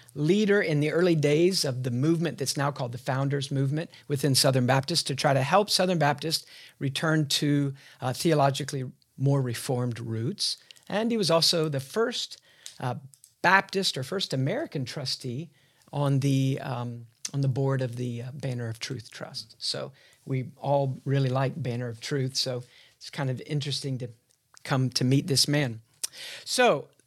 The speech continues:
that's kind of the introduction, a big introduction. So Steve, why don't you bring us up to speed? Where did we start and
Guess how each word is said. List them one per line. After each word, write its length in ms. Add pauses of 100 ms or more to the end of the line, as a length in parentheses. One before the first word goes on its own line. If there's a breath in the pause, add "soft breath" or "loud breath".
(240)
that's 640 (460)
kind 260
of 160
the 120
introduction, 760
a 60
big 260
introduction. 560
So 160
Steve, 380
why 260
don't 160
you 300
bring 280
us 260
up 260
to 80
speed? 360
Where 280
did 140
we 100
start 340
and 140